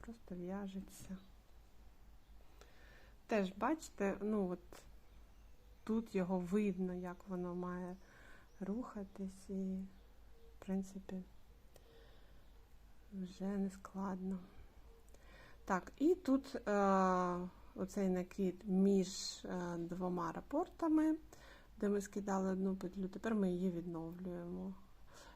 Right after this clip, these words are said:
На схемі вона позначена помаранчевим. Ось вона.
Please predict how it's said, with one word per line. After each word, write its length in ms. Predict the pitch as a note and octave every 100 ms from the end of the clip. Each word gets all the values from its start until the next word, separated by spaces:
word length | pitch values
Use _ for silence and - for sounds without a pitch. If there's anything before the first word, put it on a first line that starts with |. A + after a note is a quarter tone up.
| -
На 160 | G3+
схемі 360 | G3 A3+ G3+ F#3+
вона 280 | F3+ F3+ F3+
позначена 680 | F#3 F3 A3+ D#4 - G#3+ G3+ G#3 - - - - - -
помаранчевим. 1040 | G3+ F#3 F#3 F3 E3+ F3+ - G#3+ G3 F#3+ F#3+ -
Ось 280 | F#3 - -
вона. 220 | G3 G3